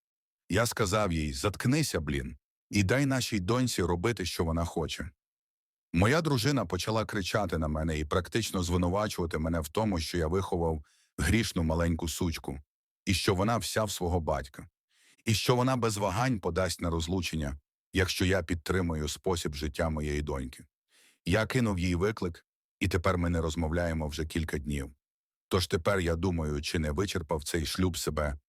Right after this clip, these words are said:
через одну цю сварку. Я люблю свою дружину, але я точно не виберу її замість своєї доньки в цій ситуації. Тож я залишу це на розсуд Reddit. Чи я мудак, що став на бік доньки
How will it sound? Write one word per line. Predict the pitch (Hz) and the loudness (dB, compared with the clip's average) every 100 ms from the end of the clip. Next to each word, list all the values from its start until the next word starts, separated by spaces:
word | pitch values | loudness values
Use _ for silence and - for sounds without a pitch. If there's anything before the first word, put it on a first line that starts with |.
| _ | _
через | - 98 85 82 | 0 4 4 2
одну | 78 92 92 | 2 0 0
цю | - | -2
сварку. | 85 73 67 64 - - _ _ _ _ _ - | -4 -4 -6 -8 -16 -20 _ _ _ _ _ 0
Я | 87 110 | 2 4
люблю | 127 117 127 | 4 4 0
свою | 117 104 101 | 0 0 0
дружину, | 87 90 82 80 76 80 | 0 0 0 0 -2 0
але | 90 90 | 0 2
я | 87 | 0
точно | - 127 - 101 | 0 -2 -2 -2
не | 87 | 0
виберу | 87 98 87 85 | 0 0 0 0
її | 85 90 85 | 0 0 0
замість | 92 90 82 - | 0 -2 -4 -6
своєї | - 87 85 80 | -2 0 2 0
доньки | 76 85 101 78 | 0 0 -2 -4
в | 69 | -6
цій | - 78 | -4 -4
ситуації. | - - 71 62 - 64 - _ _ _ _ - | -4 -4 -4 -4 -8 -10 -14 _ _ _ _ 0
Тож | 92 85 | 2 2
я | 104 | 2
залишу | 92 87 85 - 123 | 2 0 0 -2 -4
це | - 92 85 | 0 0 0
на | 76 | 0
розсуд | 78 85 - 85 78 | 0 -2 -2 -4 0
Reddit. | 85 82 67 69 _ _ - _ _ _ | 0 0 -4 -8 _ _ -20 _ _ _
Чи | - 101 | -2 2
я | 101 139 | 4 4
мудак, | 120 95 120 147 | 2 2 2 2
що | - 87 | -2 -4
став | - - 110 | -2 0 0
на | 90 | 0
бік | 90 85 | 0 -2
доньки | 82 90 80 76 69 | 0 2 2 -4 -8